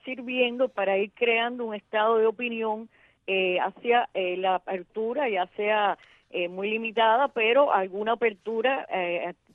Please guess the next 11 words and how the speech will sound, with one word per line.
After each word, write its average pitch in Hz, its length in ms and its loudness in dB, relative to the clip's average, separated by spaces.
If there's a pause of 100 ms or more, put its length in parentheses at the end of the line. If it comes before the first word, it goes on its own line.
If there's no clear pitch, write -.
cuando 214 520 2 (200)
se 180 520 0
tenga 214 400 -2
más 190 280 -2
acceso 202 400 -8
a 226 40 -8
Internet, 208 580 -6
como 170 480 -8
está 175 280 -2
ya 190 220 0
caminando 190 680 -6